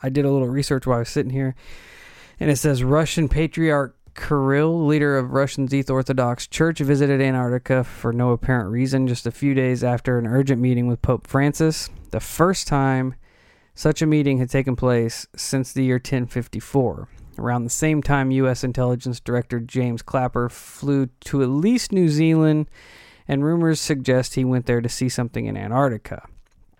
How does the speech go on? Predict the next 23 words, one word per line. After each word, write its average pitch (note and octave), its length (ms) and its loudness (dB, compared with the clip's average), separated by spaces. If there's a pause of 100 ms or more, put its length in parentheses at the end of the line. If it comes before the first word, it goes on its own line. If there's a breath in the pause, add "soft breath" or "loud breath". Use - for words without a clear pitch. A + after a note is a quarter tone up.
(340)
There's C3 200 4
unsubstantiated C3+ 920 0
rumors C3 420 0
that B2 120 0
Obama C3 400 2
went C3+ 200 2
there B2+ 220 2
after B2 180 -4
visiting A#2+ 380 -2
Argentina. D#3+ 640 0 (640 loud breath)
The - 100 0
Australian C#3+ 600 2
Governor B2 320 0
General B2+ 500 0
Sir B2+ 280 -2
Peter C3+ 380 0
Cosgrove D3 680 -2
visited D3 360 0
Antarctica D3 500 2
November B2 420 -2
eighteenth, - 500 -2
twenty F3+ 280 0
sixteen. F#3 640 -2